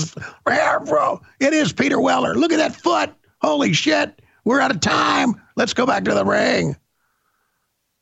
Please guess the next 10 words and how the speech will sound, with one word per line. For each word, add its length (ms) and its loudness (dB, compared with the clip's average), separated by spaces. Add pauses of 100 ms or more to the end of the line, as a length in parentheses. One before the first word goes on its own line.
(200)
Wow. 460 0 (920)
That 200 0
was, 500 -2 (220)
that 140 0
was 140 0
pretty 180 0
dramatic, 460 0
don't 240 0
you 60 2
think? 360 -2